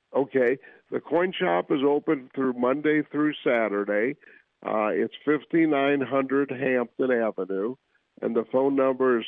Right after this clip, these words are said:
three one four, four eight one, zero seven seven zero. And the train depot is open today. Oh,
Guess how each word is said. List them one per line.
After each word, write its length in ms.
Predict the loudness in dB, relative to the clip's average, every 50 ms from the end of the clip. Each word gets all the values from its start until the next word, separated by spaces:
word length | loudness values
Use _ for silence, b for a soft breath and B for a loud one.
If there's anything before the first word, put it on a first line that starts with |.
| -6 -4
three 260 | 0 2 4 4 4
one 400 | 2 2 0 0 -2 -4 -6 -12 _
four, 460 | 0 2 2 4 4 2 2 0 -4 b b b b b _ _ _
four 280 | 2 2 4 4 2 2
eight 300 | 0 0 2 2 0 0 -2
one, 540 | -2 0 0 2 0 0 0 -2 -6 -8 _ _ -8 -2
zero 360 | 0 2 4 4 2 2 0 0 0
seven 400 | 0 0 2 0 -2 -4 -4 -8 -4 -2
seven 340 | 0 0 0 -2 -6 -8 -4
zero. 560 | -2 0 0 2 2 0 0 0 -2 -4 -6 b b b b b b b b _ -4
And 280 | -2 0 0 0 0
the 80 | -2 -2
train 340 | -2 0 2 2 2 2 0
depot 420 | -2 -2 -2 -2 0 0 0 2
is 40 | 2 2
open 360 | 2 2 2 0 -2 -2 -2
today. 440 | 0 -2 0 2 4 4 4 4 4
Oh, 360 | 2 2 2 2 2 0 -2